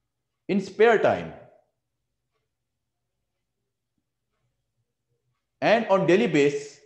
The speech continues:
it is called hobby. In definition of hobbies, four things are obligatory. First of all, person's interest is obligatory. Own interest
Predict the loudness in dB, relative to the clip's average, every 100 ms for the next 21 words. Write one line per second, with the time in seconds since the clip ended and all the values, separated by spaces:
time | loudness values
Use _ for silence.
0 | -10 -6 -6 0 0 0 -2 -10 -20 _
1 | _ _ _ _ _ _ _ _ -8 -8
2 | -8 -14 -20 -20 _ _ _ _ _ _
3 | _ _ _ _ _ _ _ _ _ -10
4 | -4 -2 -2 -6 -8 -12 -14 -20 _ _
5 | _ _ -8 -4 -2 -2 -4 -8 -14 -20
6 | _ _ _ _ _ -6 -4 -4 -8 -12
7 | -14 -18 -8 -2 0 0 0 0 0 -2
8 | -6 -10 -12 _ _ _ _ _ _ -6
9 | -4 -2 0 0 -2 -8 -18 -20 _ _
10 | _ _ _ _ _ _ _ _ -4 -2
11 | -2 -6 -6 -10 -14 -10 -2 0 0 -8
12 | -8 0 0 2 0 0 -2 -8 -10 -20
13 | _ _ _ _ _ _ _ _ _ _
14 | 2 4 4 4 0 -2 -2 -2 -4 -16